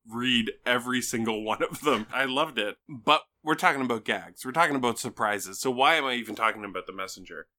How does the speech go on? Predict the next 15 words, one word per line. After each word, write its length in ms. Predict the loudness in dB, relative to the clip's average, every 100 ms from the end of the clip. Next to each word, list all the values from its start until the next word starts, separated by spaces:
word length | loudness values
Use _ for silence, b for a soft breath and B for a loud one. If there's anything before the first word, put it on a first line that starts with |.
| _ _ _
Get 140 | -2
ready 240 | 0 -2 -6
for 400 | -8 -8 -8 -10
the 140 | -12 -6
spoiler 560 | -4 2 2 4 2 2
of 100 | 2
all 140 | 2
spoilers, 680 | 0 -6 0 2 2 -2 -4
because 260 | -6 -4 -4
at 80 | -6
the 160 | -6 0
end 180 | 0
of 100 | 2 2
The 60 |
Messenger, 840 | 4 6 4 2 -2 0 0 0